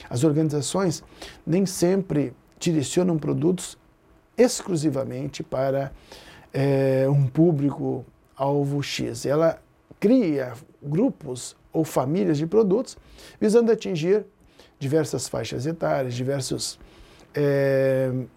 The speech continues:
poder aquisitivo, diversas regiões,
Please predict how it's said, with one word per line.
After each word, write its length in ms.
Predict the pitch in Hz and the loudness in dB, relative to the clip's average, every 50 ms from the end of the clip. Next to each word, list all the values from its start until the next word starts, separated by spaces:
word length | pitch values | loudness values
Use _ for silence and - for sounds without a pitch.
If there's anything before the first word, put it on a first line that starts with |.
| _ _ _ - - - | _ _ _ -20 -8 0
poder 280 | - 160 147 156 143 | 2 4 4 4 4
aquisitivo, 800 | 135 123 147 139 147 139 - - 147 156 156 139 127 143 143 139 - - - - | 2 0 -2 -2 -2 -2 -2 2 4 4 4 2 0 -4 -4 -6 -8 -16 -20 -6
diversas 560 | - 139 147 185 185 170 - - 175 165 147 156 | -2 2 4 4 4 4 0 -2 -2 -2 0 -2
regiões, 1040 | 156 147 156 156 156 147 135 147 143 147 147 151 156 160 165 160 - - - - | -2 0 2 2 2 2 2 0 0 0 -2 -2 -2 -4 -6 -6 -8 -14 -18 -18